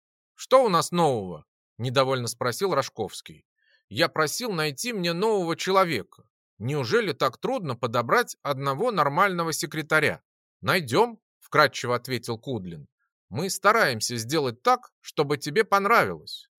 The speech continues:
Они были знакомы много лет и говорили на «ты». «Что у нас в Министерстве финансов?» поинтересовался Рожковский.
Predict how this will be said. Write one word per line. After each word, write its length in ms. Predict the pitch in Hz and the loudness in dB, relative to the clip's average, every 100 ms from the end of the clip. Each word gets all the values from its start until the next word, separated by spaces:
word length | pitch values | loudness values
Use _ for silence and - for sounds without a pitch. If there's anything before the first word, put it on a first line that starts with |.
| _ - _ | _ -20 _
Они 220 | 156 214 202 | 0 2 2
были 180 | 185 | 2
знакомы 460 | 170 190 214 294 247 | 0 -2 -4 -4 -4
много 380 | 233 240 123 113 | 2 2 2 0
лет 380 | 127 - - _ _ | -2 -4 -8 _ _
и 100 | 147 | -6
говорили 460 | 143 160 180 269 233 | -2 2 2 2 -2
на 180 | 180 165 | -2 -4
«ты». 260 | - 156 _ _ _ _ _ _ | -6 -20 _ _ _ _ _ _
«Что 320 | - 208 220 | -4 2 2
у 40 | |
нас 260 | 170 175 - | 2 -2 -2
в 40 | |
Министерстве 640 | 151 165 165 196 143 - | -4 -4 -2 0 -2 -4
финансов?» 640 | 135 175 156 107 - 82 _ _ _ - | -6 -2 -2 -2 -6 -12 _ _ _ -8
поинтересовался 720 | 117 120 117 120 113 104 - | -8 -6 -4 -2 -2 -2 -4
Рожковский. 720 | 117 - 104 85 - - | -6 -6 -10 -10 -14 -20